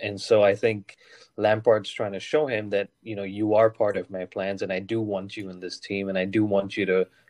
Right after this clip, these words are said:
perform. Um, and I'm giving you these opportunities to do that. And I, I, yeah, he didn't score, but I think he did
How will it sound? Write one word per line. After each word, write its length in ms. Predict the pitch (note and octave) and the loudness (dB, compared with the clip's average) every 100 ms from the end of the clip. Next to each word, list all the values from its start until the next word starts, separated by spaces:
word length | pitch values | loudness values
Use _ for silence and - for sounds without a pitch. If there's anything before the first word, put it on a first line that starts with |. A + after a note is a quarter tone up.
| _ | _
perform. 680 | - - D#3+ F3 B2+ B2 A#2+ _ _ _ _ _ - | -6 0 4 6 6 4 -6 _ _ _ _ _ -4
Um, 540 | G#2 G2+ G2+ G2 F#2 _ _ _ | 0 2 0 -4 -12 _ _ _
and 100 | A#2 | -8
I'm 140 | G#2+ G#2 | -6 -2
giving 300 | B2 A#2+ B2 | 2 2 0
you 100 | A#2 | -2
these 180 | A2 G#2+ | 0 2
opportunities 720 | G2 G#2+ - A#2+ A2+ G#2 G2 - | 2 -2 -6 -6 -4 -6 -8 -10
to 120 | G2+ | -8
do 320 | F#2+ A#2+ C3 | 0 2 6
that. 300 | F#2 F2+ - _ - _ _ - | 6 4 0 _ -20 _ _ -2
And 120 | C3 | 4
I, 60 | C3+ | 4
I, 320 | - C3 C3+ _ - - - | 4 0 0 _ -20 -20 -8
yeah, 280 | D3 D#3+ | 4 6
he 180 | D#3+ D3+ | 6 4
didn't 220 | C#3+ C3+ | 2 0
score, 420 | A#2+ - - A#2+ C#3+ | -6 -12 -6 -4 0
but 140 | C3+ | 2
I 100 | A2+ | 0
think 280 | A2 C3+ A#2 | -2 -12 -14
he 300 | - - B2 | -20 -12 -12
did 320 | A2 B2+ C3 | -4 -4 -4